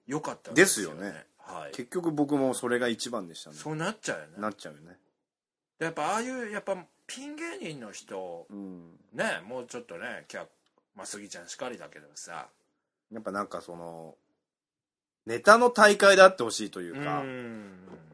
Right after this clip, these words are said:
Speaker 1: キャラ、キャラじゃないみたいなとこはあるよね。
Speaker 2: うん。
Speaker 1: テレビ的っていうか。
Speaker 2: 結構受けてたでしょ、あれ。
Speaker 1: ヒューマン中村でしょ？
Speaker 2: うん。あ、だからブロックが違えばか。スギちゃんいたからね、
Speaker 1: ただその、ぼ-、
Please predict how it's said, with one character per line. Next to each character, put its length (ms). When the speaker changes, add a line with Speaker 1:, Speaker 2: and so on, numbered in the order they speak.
Speaker 1:
キ 80
ャ 60
ラ、 320
キ 120
ャ 40
ラ 100
じ 80
ゃ 60
な 160
い 60
み 120
た 140
い 40
な 120
と 120
こ 100
は 100
あ 40
る 80
よ 120
ね。 100
Speaker 2:
う 40
ん。 840
Speaker 1:
テ 100
レ 100
ビ 120
的 280
っ 20
て 160
い 40
う 60
か。 220
Speaker 2:
結 140
構 100
受 180
け 40
て 80
た 60
で 80
し 80
ょ、 160
あ 40
れ。 60
Speaker 1:
ヒ 100
ュ 20
ー 20
マ 100
ン 40
中 180
村 160
で 60
し 60
ょ？ 40
Speaker 2:
う 40
ん。 40
あ、 100
だ 80
か 60
ら 60
ブ 100
ロ 100
ッ 60
ク 100
が 100
違 300
え 20
ば 120
か。 120
ス 200
ギ 80
ち 80
ゃ 40
ん 40
い 20
た 140
か 80
ら 100
ね、 40
Speaker 1:
た 100
だ 60
そ 0
の、 500
ぼ-、 160